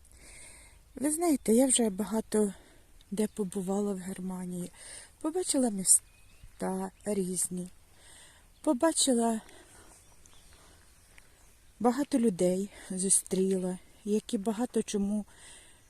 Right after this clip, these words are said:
мене навчають,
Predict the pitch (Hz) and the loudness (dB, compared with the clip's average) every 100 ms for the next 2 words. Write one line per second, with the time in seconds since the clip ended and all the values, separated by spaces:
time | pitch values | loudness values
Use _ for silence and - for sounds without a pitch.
0 | - - - _ - - - - - - | -20 -20 -20 _ -20 -20 -14 -14 -16 -10
1 | - 208 226 233 214 - - 175 185 202 | 0 4 6 4 2 0 2 4 2 0
2 | - - | -2 -12